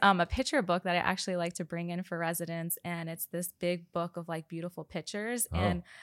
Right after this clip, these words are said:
Speaker 1: um, they love to just flip through it and talk about it. It might reminisce, they,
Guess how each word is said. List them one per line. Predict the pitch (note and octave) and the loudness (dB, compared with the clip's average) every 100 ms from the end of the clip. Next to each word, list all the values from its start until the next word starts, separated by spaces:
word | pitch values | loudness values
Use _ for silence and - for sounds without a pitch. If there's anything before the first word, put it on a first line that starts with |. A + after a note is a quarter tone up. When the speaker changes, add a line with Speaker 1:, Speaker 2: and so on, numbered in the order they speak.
| - - F#3 | -20 -10 0
Speaker 1:
um, | F3 E3 D#3 D#3 _ _ | 0 2 -2 -6 _ _
they | F3 F#3 | -6 -4
love | E3+ E3+ F3+ - | -2 0 -2 -2
to | F#3 | -6
just | E3 E3+ D#3+ - - - | -4 -4 -2 -4 -4 -12
flip | - - F3+ F3+ | -16 -2 -2 -2
through | E3 D#3 | -4 -2
it | E3 G#3+ - - | 0 -2 -2 -6
and | E3+ | -6
talk | - D#3 D#3+ | -4 -4 -4
about | D#3 D3+ | -2 -2
it. | |
It | D3+ | -2
might | E3 - | -4 -4
reminisce, | D3+ E3 D#3+ D#3 D3+ - - | -4 -4 -4 -4 -6 -10 -14
they, | D#3 E3 D#3+ | -4 -2 -2